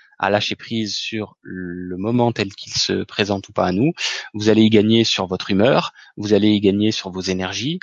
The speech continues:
vous allez moins perdre d'énergie. Olivia parlait de temps tout à l'heure, mais pour nous, le temps est très lié à l'énergie. C'est-à-dire, pour nous, le temps, c'est de l'énergie. La preuve, vous avez besoin de dormir,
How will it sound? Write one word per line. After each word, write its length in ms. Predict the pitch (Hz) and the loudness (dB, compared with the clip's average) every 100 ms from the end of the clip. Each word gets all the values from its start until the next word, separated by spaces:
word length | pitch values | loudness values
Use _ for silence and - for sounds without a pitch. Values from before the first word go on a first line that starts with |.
| - _ | -12 _
vous 120 | 101 90 | -10 -6
allez 160 | 90 | -4
moins 180 | 98 107 | -2 -2
perdre 220 | - 101 | -2 -4
d'énergie. 400 | 98 92 92 135 | -2 -2 -2 -2
Olivia 260 | 117 107 117 | 0 0 0
parlait 280 | 104 98 95 | 0 -2 -2
de 80 | |
temps 240 | 95 127 135 | -2 -2 -2
tout 100 | - | -2
à 60 | 95 | 0
l'heure, 220 | 101 143 - - - _ | 4 2 0 -16 -16 _
mais 140 | 101 104 | -2 -2
pour 220 | 110 110 | -2 0
nous, 180 | 131 143 | 0 0
le 140 | 107 | 0
temps 180 | - 123 | 0 0
est 100 | 113 | 0
très 140 | - | 0
lié 220 | 113 113 | 0 2
à 60 | 117 | 2
l'énergie. 500 | 104 107 104 101 110 | 2 0 0 -4 -10
C'est-à-dire, 460 | - - 90 107 - | -8 -4 -4 -4 -6
pour 180 | 101 107 | -4 -2
nous, 100 | 135 | 0
le 120 | 107 | 0
temps, 160 | 113 | -2
c'est 100 | 107 | -4
de 60 | 104 | -2
l'énergie. 400 | 98 104 98 92 | 0 0 -2 -4
La 120 | 87 | -4
preuve, 260 | - 113 110 | 0 0 0
vous 200 | 98 98 | -4 -2
avez 140 | 98 | -2
besoin 160 | 95 98 | -2 -4
de 80 | 98 | 0
dormir, 400 | 101 117 - | 0 0 -2